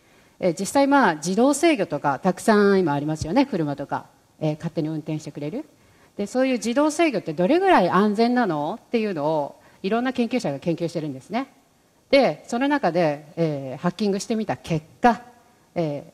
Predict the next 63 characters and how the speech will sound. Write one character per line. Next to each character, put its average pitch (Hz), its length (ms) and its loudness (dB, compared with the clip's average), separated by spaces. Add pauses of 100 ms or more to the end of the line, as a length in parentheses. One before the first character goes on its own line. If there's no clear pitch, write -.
(160)
車 208 260 2
の 180 120 2
運 165 80 -2
転 156 200 -2
の 170 300 -4
こ 139 480 -12 (580)
う、 - 60 -8
え 135 360 -8
ー、 156 40 -10
な 151 80 -4
ん - 20 -4
だ、 139 60 -6
ハ 240 120 4
ン 254 60 0
ド 247 80 -2
ル 233 80 -8
操 196 160 -2
作、 196 180 -2 (460)
ハ 226 160 2
ン 208 40 -4
ド 196 80 0
ル 196 60 -2
操 190 160 -4
作 156 160 -10
が - 60 -12
奪 185 220 4
わ 269 100 8
れ 196 80 4
た 139 100 -8
り、 127 80 -10 (1200)
あ 175 160 -2
と 156 180 -8
は 131 560 -8
ブ 165 140 0
レ 294 160 6
ー 262 40 -2
キ - 240 -10 (260)
も 247 380 0
こ - 200 -8
う - 40 -20
止 208 100 0
ま 240 180 2
る 247 120 0
べ 254 120 2
き - 100 -14
と 170 120 -4
こ 156 100 -4
ろ 143 80 -6
を 139 40 -8
突 - 160 -10
っ - 20 -20
切 - 80 -14
っ 254 40 -12
て - 80 -6
し - 120 -10
ま 131 60 -12
っ - 40 -18
た 127 100 -14
り - 60 -16
っ - 40 -20 (720)
て 202 140 2
い 196 80 -2
う 151 500 -6